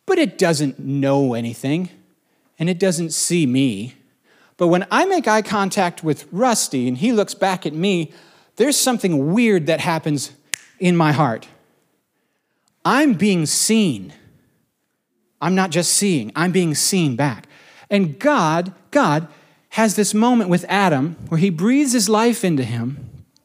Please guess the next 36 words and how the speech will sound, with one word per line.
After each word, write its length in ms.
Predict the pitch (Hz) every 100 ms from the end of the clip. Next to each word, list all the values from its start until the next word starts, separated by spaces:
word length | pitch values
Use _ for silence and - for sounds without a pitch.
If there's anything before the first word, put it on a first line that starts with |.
| _ _ _ _ _ _ _ _ _ _
and 140 | 156 165
Adam 300 | 180 208 220
wakes 320 | 175 190 185 151
up 240 | 139 - -
<gasps> 120 | _
for 1600 | - 262 233 202 156 - - - - - - _ _ _ _ - 156
the 60 |
first 280 | 143 233 -
time. 280 | 160 143 147 - _ _ _ _ _ _ _ _ _ _ _ -
And 100 | 156
I 80 | 226
don't 80 |
know 100 | 208
if 60 | 180
it's 120 | 165
the 80 | 147
first 320 | - 175 -
thing 120 | 160
he 100 | 139
sees, 320 | 127 131 117 110
but 160 | 117
I 300 | 127 135 123 123
imagine 500 | - 127 135 135 127
it 60 | 139
as 160 | 123 117
the 100 | 113
first 420 | - 170 175 -
thing 160 | 170
he 180 | 147 151
sees 600 | 143 139 104 101 - - _ _ _ _ _ _ _ _ _ _ _ _ _ _
is 180 | 143 127
the 80 | 127
face 400 | - 135 147 -
of 80 | 143
the 80 | 143
Father. 460 | 175 175 120 123